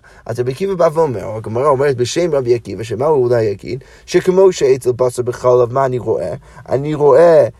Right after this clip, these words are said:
שכדי לאסור חתיכת בשר, אני לא צריך ממשות ממש, אלא רק טעם חלב ש-, ש-, ש-, שנבלע בתוך הבשר. אז כמו כן, אני אגיד אצל כל שאר האיסורים, שטעם כי עיקר זה דבר. הגמרא אומרת, רגע,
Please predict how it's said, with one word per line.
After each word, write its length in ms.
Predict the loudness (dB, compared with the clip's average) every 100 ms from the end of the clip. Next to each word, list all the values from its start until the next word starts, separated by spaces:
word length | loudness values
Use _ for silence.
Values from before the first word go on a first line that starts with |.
| _ _
שכדי 920 | -4 0 0 -2 -10 -6 0 2 2
לאסור 520 | 0 -2 -2 0 0
חתיכת 440 | -2 -10 -4 -4
בשר, 440 | -4 -6 -2 0 0
אני 180 | -2 -2
לא 120 | -2
צריך 300 | -2 -4 -4
ממשות 540 | -4 -4 -4 -4 -4
ממש, 420 | -2 0 0 -2 -2
אלא 200 | 0 2
רק 240 | 0 -2 -4
טעם 580 | -8 -2 0 2 0
חלב 500 | -2 -2 2 2 2 -4 -20 -20
ש-, 160 | -8 0
ש-, 280 | 0 0 -2 -2
ש-, 300 | 0 0 0 -2
שנבלע 680 | -6 -4 -4 -6 0 2 2
בתוך 320 | 0 -2 -2
הבשר. 460 | -2 -4 -6 -12 -12 -14 -20 -8
אז 160 | -8
כמו 280 | -4 0 0
כן, 200 | 0 -2
אני 180 | -2 -4
אגיד 220 | -6 -6
אצל 200 | -6 -8
כל 160 | -8 -8
שאר 200 | -4 -4
האיסורים, 440 | -4 -2 0 0 0 -8
שטעם 400 | -8 -4 -2 -2
כי 100 | -4
עיקר 280 | -4 0 0
זה 120 | 0
דבר. 300 | -4 -6 -10 -20 -20 -20 -20 -20 -20 -12
הגמרא 120 | -8
אומרת, 200 | -8 -4
רגע, 240 | -4 -4